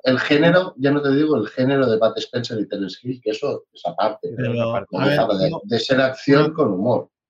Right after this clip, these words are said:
Speaker 2: una
Speaker 1: y
Speaker 2: cosa.
Speaker 1: aventura.
Speaker 2: Eh, yo quería decir, eh, sabemos perfectamente que el humor viene de, o sea, de la e-, una de las partes del humor que tiene la película es por la época en la que está desarrollada, ¿no?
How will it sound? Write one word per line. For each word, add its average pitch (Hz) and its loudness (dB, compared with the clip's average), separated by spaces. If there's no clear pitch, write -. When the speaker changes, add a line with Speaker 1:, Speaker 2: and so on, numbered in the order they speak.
Speaker 2:
una 151 -2
Speaker 1:
y - -14
Speaker 2:
cosa. 104 2
Speaker 1:
aventura. 123 -4
Speaker 2:
Eh, 127 -4
yo 135 -4
quería 143 -4
decir, 127 -10
eh, 110 -18
sabemos 151 -6
perfectamente 151 -8
que 147 -10
el 123 -6
humor 117 -6
viene 117 -6
de, 101 -12
o - -20
sea, 120 -8
de 104 -10
la 87 -10
e-, 139 -16
una 156 -4
de 151 -6
las 123 -10
partes 127 -8
del 123 -4
humor 120 -6
que 123 -10
tiene 117 -8
la 117 -8
película 131 -6
es 131 -8
por - -10
la 98 -10
época 123 -8
en 135 -4
la 120 -6
que 113 -14
está 107 -16
desarrollada, 110 -10
¿no? - -14